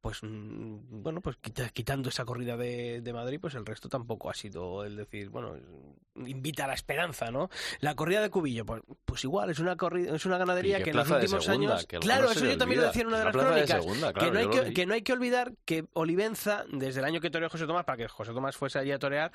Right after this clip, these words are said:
Speaker 1: se hizo plaza de segunda categoría, y eso algunos lo han olvidado, o sea,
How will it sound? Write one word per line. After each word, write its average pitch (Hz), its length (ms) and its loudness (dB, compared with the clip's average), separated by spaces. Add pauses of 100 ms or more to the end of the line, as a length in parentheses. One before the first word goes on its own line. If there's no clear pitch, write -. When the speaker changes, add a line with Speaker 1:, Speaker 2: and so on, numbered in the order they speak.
(200)
Speaker 1:
se - 160 -6
hizo 135 160 -4
plaza 143 240 -2
de 160 80 2
segunda 135 300 0
categoría, 113 480 0
y 175 100 0
eso 165 160 0
algunos 180 260 2
lo 202 100 4
han 175 100 2
olvidado, 147 480 2
o 117 60 -4
sea, - 200 0